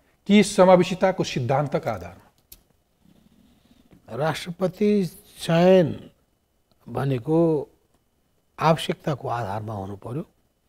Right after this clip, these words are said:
Speaker 2: त्यो भूमिका निर्वाह गर्न सक्ने खुबी र क्षमताको आधारमा हुनुपर्दछ। र यस अर्थमा यो दलीय आधार भन्ने कुरा पनि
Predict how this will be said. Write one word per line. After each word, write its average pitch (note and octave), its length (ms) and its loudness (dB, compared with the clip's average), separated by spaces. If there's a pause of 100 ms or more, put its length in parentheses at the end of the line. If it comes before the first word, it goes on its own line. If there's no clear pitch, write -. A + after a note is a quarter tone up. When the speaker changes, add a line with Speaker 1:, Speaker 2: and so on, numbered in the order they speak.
(400)
Speaker 2:
त्यो E3+ 100 2
भूमिका E3 400 2
निर्वाह D3 340 0
गर्न C3+ 200 -6
सक्ने B2 340 -16
खुबी C#3 340 -10
र A#2+ 80 -12
क्षमताको A#2 540 -16
आधारमा A2 560 -12 (540)
हुनुपर्दछ। A#2 640 -6 (1080)
र C#3 300 0
यस F#3 200 -2
अर्थमा E3+ 320 -4
यो D#3 140 -2
दलीय F3+ 380 0
आधार C3+ 480 -4
भन्ने B2+ 280 -8
कुरा B2 240 -8
पनि B2+ 380 -6